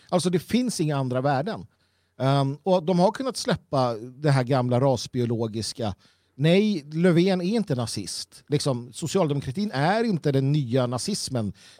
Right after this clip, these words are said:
Tror du det så är du ju faktiskt efterbliven någonstans. Och det är många som tror det, tyvärr. Och de är efterblivna någonstans och helt okunniga, framför allt. Eh, utan de tror på det här. Eh, och det har blivit så. Och, och det,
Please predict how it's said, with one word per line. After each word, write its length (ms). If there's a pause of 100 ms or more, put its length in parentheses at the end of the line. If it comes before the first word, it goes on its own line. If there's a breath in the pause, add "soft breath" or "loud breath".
(120)
Tror 220
du 60
det 280
så 100
är 60
du 80
ju 240
faktiskt 420
efterbliven 800 (140)
någonstans. 560 (540 soft breath)
Och 60
det 60
är 40
många 220
som 140
tror 200
det, 120 (200)
tyvärr. 340 (120)
Och 120
de 140
är 80
efterblivna 640
någonstans 480
och 80
helt 200
okunniga, 560 (520 soft breath)
framför 260
allt. 320 (420 soft breath)
Eh, 240 (140)
utan 280
de 140
tror 240
på 140
det 60
här. 300 (200)
Eh, 80
och 160
det 60
har 100
blivit 400
så. 260 (680)
Och, 200
och 100
det, 440